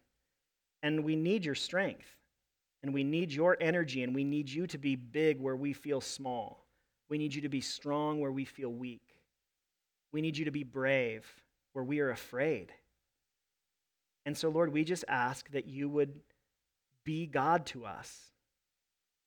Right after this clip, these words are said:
that you would protect your church, that you would grow your church. And we thank you, Lord, that in the midst of all of this, that we can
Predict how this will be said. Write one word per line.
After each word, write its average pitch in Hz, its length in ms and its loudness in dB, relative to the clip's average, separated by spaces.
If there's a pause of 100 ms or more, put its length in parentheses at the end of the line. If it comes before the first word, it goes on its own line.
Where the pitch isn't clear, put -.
(220)
that 147 60 -6
you 156 200 -4
would 165 220 2
protect - 680 -4 (120)
your 123 200 -4
church, - 680 0 (920)
that - 100 -2
you 160 140 0
would 123 220 0
grow 135 680 0 (200)
your 165 120 0
church. 180 680 0 (2250)
And 143 80 -2
we 147 80 0
thank 165 320 0
you, 170 80 0
Lord, 131 220 2
that 135 80 0
in 135 100 0
the 131 80 0
midst 160 360 0
of 143 80 0
all 131 180 2
of 120 100 -4
this, 117 220 -6
that 135 140 -6
we 156 100 -4
can 143 160 -6